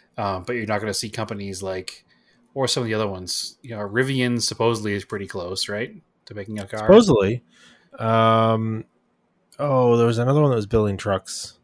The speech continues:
Speaker 1: Oh, that
Speaker 2: Was
Speaker 1: one
Speaker 2: it,
Speaker 1: was a
Speaker 2: it
Speaker 1: wild
Speaker 2: wasn't
Speaker 1: story.
Speaker 2: Livewire. It was something.
Speaker 1: Oh, Livewire's the Harley.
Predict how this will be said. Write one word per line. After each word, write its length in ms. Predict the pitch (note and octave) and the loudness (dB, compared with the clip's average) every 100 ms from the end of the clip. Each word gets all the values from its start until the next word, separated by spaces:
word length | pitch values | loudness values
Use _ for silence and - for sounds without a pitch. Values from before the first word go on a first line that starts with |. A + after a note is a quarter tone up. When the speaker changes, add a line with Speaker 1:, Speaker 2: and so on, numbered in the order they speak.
| _ _ _ _ _ _ _ _ _ _ _ | _ _ _ _ _ _ _ _ _ _ _
Speaker 1:
Oh, 140 | D3+ A#2+ | 2 4
that 160 | B2+ | 4
Speaker 2:
Was 60 | E3 | 2
Speaker 1:
one 120 | B2+ | 0
Speaker 2:
it, 40 | A2 | -2
Speaker 1:
was 120 | G2+ | -2
a 100 | G2 | -2
Speaker 2:
it 120 | F#2+ | -4
Speaker 1:
wild 260 | F#2 A2 A2+ | 2 4 6
Speaker 2:
wasn't 200 | D#3+ D#3 | 6 4
Speaker 1:
story. 340 | C3 A2+ G#2+ G#2+ | 2 -2 0 4
Speaker 2:
Livewire. 920 | G#2+ A#2 C3+ A2 G2 F#2 F#2 F2+ F#2+ | 6 6 6 4 2 4 2 0 -2
It 40 | G2+ | -2
was 220 | G2+ F#2+ | -4 -4
something. 640 | - B2+ B2 A#2+ G#2+ G2+ | -4 -4 -4 -4 -2 -2
Speaker 1:
Oh, 120 | A2 | 0
Livewire's 500 | A2 A#2 A2 A#2 G#2+ | 2 0 2 2 2
the 80 | G2+ | -4
Harley. 460 | F#2+ F2+ E2+ E2+ | -8 -10 -12 -16